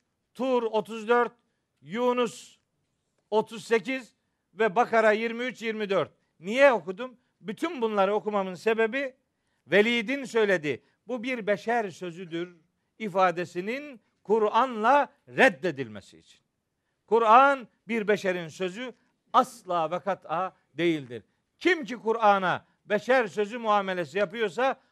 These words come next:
ona karşı Kur'an'ın meydan okuyucu ayetleri dimdik duruyor. On dört asırdır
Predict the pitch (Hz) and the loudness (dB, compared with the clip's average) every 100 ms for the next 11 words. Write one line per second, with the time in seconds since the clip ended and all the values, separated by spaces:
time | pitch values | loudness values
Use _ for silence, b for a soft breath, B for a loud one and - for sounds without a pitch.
0 | _ - 208 254 220 240 180 202 220 220 | _ -4 0 2 4 4 2 -4 -2 2
1 | 226 240 262 - _ _ 135 190 214 220 | 2 2 -4 -8 _ _ -4 4 4 4
2 | 285 247 196 214 185 226 208 202 202 196 | 2 0 -2 -6 -2 6 8 8 4 2
3 | 202 208 247 - _ _ 156 311 214 220 | 2 2 0 -4 _ _ 2 2 2 -8
4 | - 165 131 98 82 _ _ _ _ _ | -8 -8 -6 -10 -16 _ _ _ _ _
5 | _ - 302 311 262 240 277 247 247 226 | _ 4 6 6 2 8 8 8 2 0
6 | 247 233 208 302 302 | 2 0 2 -2 -2